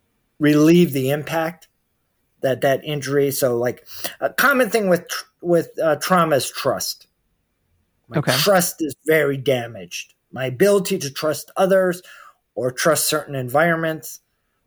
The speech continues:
Speaker 1: or maybe trust myself, right?
Speaker 2: Yeah.
Speaker 1: Been completely damaged. So if, if my,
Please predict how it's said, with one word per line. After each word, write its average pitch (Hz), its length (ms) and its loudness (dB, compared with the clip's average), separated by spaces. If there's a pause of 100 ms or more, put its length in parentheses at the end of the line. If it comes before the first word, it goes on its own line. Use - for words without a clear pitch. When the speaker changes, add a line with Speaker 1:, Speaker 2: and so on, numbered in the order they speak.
(120)
Speaker 1:
or 127 340 0 (320)
maybe 151 320 0
trust 147 380 -2
myself, 127 680 -4 (320)
right? 127 320 -2
Speaker 2:
Yeah. - 0 - (540)
Speaker 1:
Been 127 220 -8 (140)
completely 127 500 -4
damaged. 110 680 -10 (760)
So 147 540 2
if, 160 540 -2 (580)
if 170 300 0
my, 156 580 0